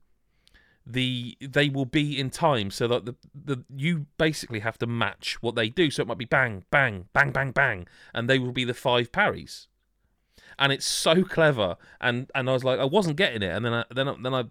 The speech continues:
sort of, hang on, come on, yeah, oh right, the musical side of it, and I got it, and it's like, oh god, I'm parrying, and it's just so, I'm really, really surprised by it. Like, just to shadow drop this and it be this good,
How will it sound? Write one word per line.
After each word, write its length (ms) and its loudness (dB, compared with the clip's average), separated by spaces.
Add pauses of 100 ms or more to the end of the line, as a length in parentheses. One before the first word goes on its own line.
(180)
sort 240 -6
of, 80 -18 (440)
hang 180 -8
on, 120 -6
come 200 -6
on, 140 -8
yeah, 140 -10 (340)
oh 200 -4
right, 380 -2
the 80 -8
musical 460 -2
side 160 0
of 80 -8
it, 100 -2
and 120 -4
I 60 0
got 260 4
it, 120 -2
and 100 -6
it's 100 -8
like, 120 -6 (200)
oh 100 -4
god, 180 0
I'm 120 -4
parrying, 500 -2 (480)
and 340 2 (1200)
it's 280 0
just 340 -6
so, 340 -6
I'm 200 0
really, 320 2
really 360 -2
surprised 520 -6
by 180 0
it. 200 -4 (680)
Like, 200 -2
just 200 -6
to 80 -8
shadow 340 0
drop 220 -4
this 200 -8
and 80 -6
it 60 -8
be 160 -4
this 480 -2
good, 400 -2